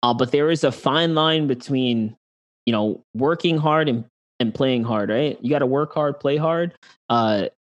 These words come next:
and the play part to me is, you know, being goofy, slacking off on scrimming, et cetera. I think people like Mongrel and Mitchell do a great job.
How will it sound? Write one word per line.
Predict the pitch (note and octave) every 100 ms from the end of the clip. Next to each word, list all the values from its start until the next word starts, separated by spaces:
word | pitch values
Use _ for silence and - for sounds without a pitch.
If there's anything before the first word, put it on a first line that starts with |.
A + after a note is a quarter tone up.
| -
and | B2 A2 A#2+
the |
play | B2+ - F#3+ A3+
part | - G#3 -
to | -
me | D3 F3
is, | D3 A#2 -
you | B2
know, | A2+
being | G#2+ C#3 D3+
goofy, | C#3 C3+ - C3+ C3+ C#3 - _ -
slacking | - A#2+ B2+ C#3+
off | C#3+ C3+ C3 B2
on | A#2 A2 G#2 - -
scrimming, | - A2+ A2+ A2 G#2+
et | -
cetera. | - A2+ G#2 G#2 G2+ - - -
I | G#2 D3+
think | F#3 E3+ -
people | E3 D#3+ D3+ C#3
like | A#2 G#2+ -
Mongrel | A2+ A#2+ C3 D#3 D#3 D#3+ D#3+ -
and | A#2 A#2
Mitchell | C3+ - D3+ D3
do | C#3+ B2+
a | A2
great | A#2 A#2+ A#2+ C#3+ B2
job. | A#2+ A#2 D#3 E3